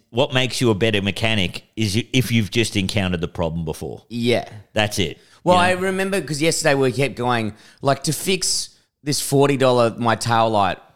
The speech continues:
Speaker 2: brand new fucking, including part of the loom and the light,
Speaker 1: Yeah.
Speaker 2: is forty bucks. I went and spent two, by the, when I went to, by the time I, I mean, the soldering iron wasn't two hundred bucks. I bought some other shit
Speaker 1: Yeah,
Speaker 2: while I was
Speaker 1: yeah,
Speaker 2: there.
Speaker 1: yeah.
Speaker 2: It cost me two hundred bucks to fix a forty dollar part.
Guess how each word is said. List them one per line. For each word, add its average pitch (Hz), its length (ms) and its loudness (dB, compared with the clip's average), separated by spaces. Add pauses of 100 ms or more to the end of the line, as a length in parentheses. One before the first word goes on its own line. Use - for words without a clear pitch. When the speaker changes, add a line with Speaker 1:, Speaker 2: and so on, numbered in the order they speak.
(180)
Speaker 2:
brand 143 280 2
new 123 340 2
fucking, 107 580 -2
including 110 460 0
part 107 240 2
of 95 80 -4
the 104 40 -2
loom 101 400 0
and 101 180 0
the 92 60 -4
light, 95 280 2
Speaker 1:
Yeah. 101 60 2
Speaker 2:
is 101 140 -4
forty 107 300 -2
bucks. - 460 -8 (440)
I 131 220 2
went 143 200 2
and 131 100 -2
spent 120 380 0
two, 131 340 2
by 139 220 4
the, 139 40 -6
when 151 140 2
I 156 60 2
went 160 180 0
to, - 80 -8
by 147 160 4
the 151 80 2
time 165 240 4
I, 139 180 2
I 123 60 2
mean, 127 260 2
the 123 160 -2
soldering 135 400 0
iron 104 160 2
wasn't 98 240 -4
two 104 80 -4
hundred 90 160 -2
bucks. 85 300 -2
I - 20 -6
bought 101 180 -4
some 95 120 -6
other 90 120 -4
shit - 180 -4
Speaker 1:
Yeah, 123 80 4
Speaker 2:
while 95 100 0
I - 20 0
was 110 60 2
Speaker 1:
yeah, 98 80 2
Speaker 2:
there. 92 100 -4
Speaker 1:
yeah. 101 240 0
Speaker 2:
It 147 60 -8
cost 180 180 2
me 160 60 -2
two 170 160 -2
hundred 147 140 2
bucks 120 240 2
to 107 100 -6
fix - 240 -6
a 110 40 -6
forty 107 240 0
dollar 98 160 0
part. - 320 -6